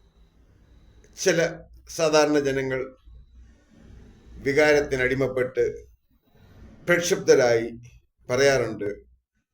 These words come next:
"അവന് രണ്ടടി കൊടുക്കണം, അല്ലെങ്കിൽ അവന് രണ്ട് തൊഴി കൊടുക്കണം,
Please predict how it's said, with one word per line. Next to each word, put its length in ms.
"അവന് 220
രണ്ടടി 400
കൊടുക്കണം, 460
അല്ലെങ്കിൽ 560
അവന് 280
രണ്ട് 260
തൊഴി 160
കൊടുക്കണം, 560